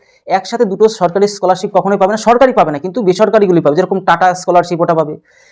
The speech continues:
বা বিভিন্ন ধরনের যে সরকারি বা বেসরকারি, আহ, ব্যাংকের থেকে দেওয়া হয়, সেগুলো তোমরা পাবে। কিন্তু সরকারি যেগুলো, আহ, একই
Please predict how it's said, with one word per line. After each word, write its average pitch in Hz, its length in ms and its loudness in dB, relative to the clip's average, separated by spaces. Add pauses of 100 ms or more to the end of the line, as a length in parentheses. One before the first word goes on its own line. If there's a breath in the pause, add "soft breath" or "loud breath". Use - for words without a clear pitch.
(160 soft breath)
বা 190 140 4
বিভিন্ন 202 280 -2
ধরনের 202 340 2
যে 190 100 4
সরকারি 185 440 2
বা 170 200 2
বেসরকারি, 180 460 2
আহ, - 920 -10
ব্যাংকের 175 440 0
থেকে 202 160 0
দেওয়া 170 180 6
হয়, 170 100 -2
সেগুলো 170 280 -2
তোমরা 175 180 -4
পাবে। 151 220 -4
কিন্তু - 380 -12
সরকারি 196 480 0
যেগুলো, 220 240 2
আহ, 262 200 0
একই 170 520 0